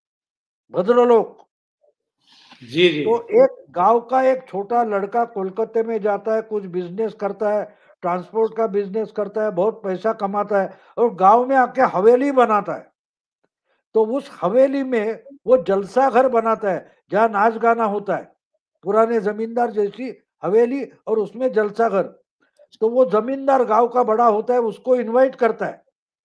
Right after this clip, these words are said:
Speaker 1: बोलता है, "आ जाओ, आ जाओ, आप नहीं होगे तो रौनक नहीं होगी।"
Speaker 2: <laughs>
Speaker 1: तो वो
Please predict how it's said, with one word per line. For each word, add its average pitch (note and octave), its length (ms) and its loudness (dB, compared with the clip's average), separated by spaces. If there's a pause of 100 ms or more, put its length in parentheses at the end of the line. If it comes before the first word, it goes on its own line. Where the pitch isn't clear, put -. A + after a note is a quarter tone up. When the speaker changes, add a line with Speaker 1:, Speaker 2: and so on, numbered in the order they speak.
(300)
Speaker 1:
बोलता G3+ 240 -2
है, G#3+ 60 2
"आ G#3 140 4
जाओ, A#3 400 2 (1300)
आ G3 140 2
जाओ, A3+ 160 2
आप G#3 340 0
नहीं A#3+ 120 -4
होगे A#3 300 0
तो B3 140 -2
रौनक G#3 380 -4
नहीं A3 200 -8
होगी।" D#3 300 -14 (840)
Speaker 2:
<laughs> F#3 360 -4
Speaker 1:
तो A3+ 120 4
वो - 400 0